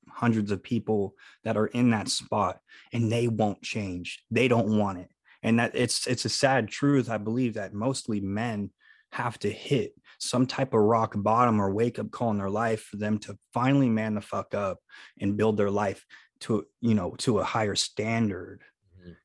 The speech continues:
Speaker 1: You know, like, I could talk to thirty-five-year-olds, forty-year-olds, fifty-year-olds, sixty-year-olds all day, but someone that's thirty or twenty-five, they
Speaker 2: Mm-hmm.
Speaker 1: don't fucking hear me.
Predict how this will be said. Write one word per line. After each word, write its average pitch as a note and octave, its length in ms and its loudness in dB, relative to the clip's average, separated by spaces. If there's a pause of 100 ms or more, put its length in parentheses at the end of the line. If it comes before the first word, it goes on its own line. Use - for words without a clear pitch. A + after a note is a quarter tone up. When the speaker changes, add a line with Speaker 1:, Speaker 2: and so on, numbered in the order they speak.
Speaker 1:
You G2 100 -8
know, G#2 200 2
like, G2+ 240 2
I B2+ 100 0
could G#2+ 200 -2
talk A#2 280 0
to A2 80 -2
thirty-five-year-olds, G#2 960 0
forty-year-olds, G#2+ 540 -2
fifty-year-olds, G#2 600 -6
sixty-year-olds G#2+ 460 -4
all A#2 180 2
day, A2 300 0
but G2 320 -6
someone A#2+ 480 2
that's - 400 -4
thirty G#2+ 320 2
or F#2 60 -4
twenty-five, A#2+ 720 -2 (340)
they - 80 -2
Speaker 2:
Mm-hmm. - 60 0
Speaker 1:
don't F#2 160 -2
fucking A#2 280 0
hear A#2+ 220 2
me. G#2+ 320 -2